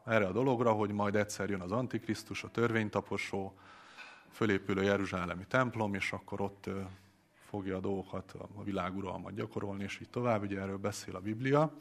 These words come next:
De a Biblia nem csak erről beszél, a Biblia arról is beszél, hogy gyermekeim, itt az utolsó óra, és amint hallottátok, hogy antikrisztus jön,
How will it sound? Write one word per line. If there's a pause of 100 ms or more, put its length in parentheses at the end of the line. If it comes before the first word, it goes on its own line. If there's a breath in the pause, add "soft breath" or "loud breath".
(640 loud breath)
De
a
Biblia
nem
csak
erről
beszél,
a
Biblia
arról
is
beszél, (800 loud breath)
hogy
gyermekeim,
itt
az
utolsó
óra,
és
amint
hallottátok,
hogy
antikrisztus
jön,